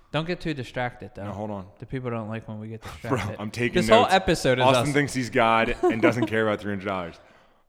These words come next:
Speaker 2: Um,
Speaker 1: That's your notes so far?
Speaker 2: Sammy, uh, let me think that. What are we gonna do?
Speaker 1: Treadmills will be sick.
Speaker 2: "Hey, Sammy, comma,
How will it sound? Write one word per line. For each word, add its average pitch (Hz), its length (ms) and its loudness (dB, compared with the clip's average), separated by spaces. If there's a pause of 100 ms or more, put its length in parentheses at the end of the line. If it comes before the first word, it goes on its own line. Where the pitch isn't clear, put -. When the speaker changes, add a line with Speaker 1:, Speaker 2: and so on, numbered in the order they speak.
Speaker 2:
Um, 98 520 -6 (140)
Speaker 1:
That's 165 260 -6
your 170 140 -2
notes 143 320 -6
so 160 180 -6
far? 175 400 -6
Speaker 2:
Sammy, 92 480 -14 (760)
uh, 78 80 -18 (480)
let 92 100 -18
me 82 80 -18
think 82 280 -20
that. - 140 -20 (260)
What 90 100 -18
are 85 40 -16
we 82 80 -16
gonna 78 220 -18
do? 76 220 -20 (1160)
Speaker 1:
Treadmills 120 400 -10
will - 80 -20
be 135 60 -20
sick. - 360 -20 (600)
Speaker 2:
"Hey, 120 220 -6
Sammy, 113 680 -4 (220)
comma, 104 560 -4